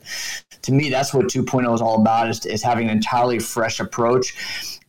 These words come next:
And we're behind the women. You know this, that the women are drivers of, of health de-, care and health decisions. And, and most men, you know, we rely on our women to say,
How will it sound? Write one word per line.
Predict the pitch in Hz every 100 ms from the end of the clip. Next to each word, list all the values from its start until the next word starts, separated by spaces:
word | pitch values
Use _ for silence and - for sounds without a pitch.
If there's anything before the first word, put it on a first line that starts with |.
| -
And | 139 139 131
we're | 175
behind | 190 135 139 185 151
the |
women. | 123 151 143 110
You | 123
know | 190 143
this, | 123 156 156
that | 107
the | 120
women | 127 175 147
are |
drivers | 113 117 123 131 120
of, | 113
of | - 110
health | 120 151 -
de-, | 123 123
care | - 117 107
and |
health | 110 139 139
decisions. | 123 123 110 113 110
And, | 110
and | 117 120
most | 135 -
men, | 120 131 131 120 - - - -
you | 123
know, | 117
we | 110 123
rely | 120 117 120 131
on | 131 120
our | 117
women | 123 139 123
to | 117 110 -
say, | 127 117 113 -